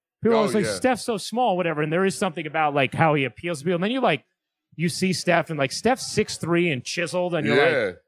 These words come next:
Speaker 1: "No, he's
Speaker 2: No,
Speaker 1: like
Speaker 2: he's a
Speaker 1: a,
Speaker 2: big
Speaker 1: for a
Speaker 2: dude.
Speaker 1: regular human, he's a
Speaker 2: Yeah.
Speaker 1: big dude."
Speaker 2: That
Speaker 1: Yeah.
Speaker 2: was Shane. That was
Speaker 1: Yeah.
Speaker 2: Shane today. Yeah. I like, I like Shane. But I think just J V coming off of the, the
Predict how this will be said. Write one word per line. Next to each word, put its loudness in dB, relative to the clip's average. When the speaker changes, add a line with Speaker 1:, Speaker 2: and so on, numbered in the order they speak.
Speaker 1:
"No, 2
he's 0
Speaker 2:
No, 2
Speaker 1:
like 2
Speaker 2:
he's 0
a 2
Speaker 1:
a, 0
Speaker 2:
big -2
Speaker 1:
for 6
a 4
Speaker 2:
dude. 2
Speaker 1:
regular 2
human, 0
he's 0
a 2
Speaker 2:
Yeah. 0
Speaker 1:
big 2
dude." -2
Speaker 2:
That 6
Speaker 1:
Yeah. 2
Speaker 2:
was 0
Shane. -2
That 2
was -2
Speaker 1:
Yeah. 2
Speaker 2:
Shane -2
today. 0
Yeah. 0
I 0
like, 0
I 2
like 0
Shane. -2
But 0
I 2
think -6
just -8
J 2
V -4
coming -2
off 0
of -2
the, -6
the -12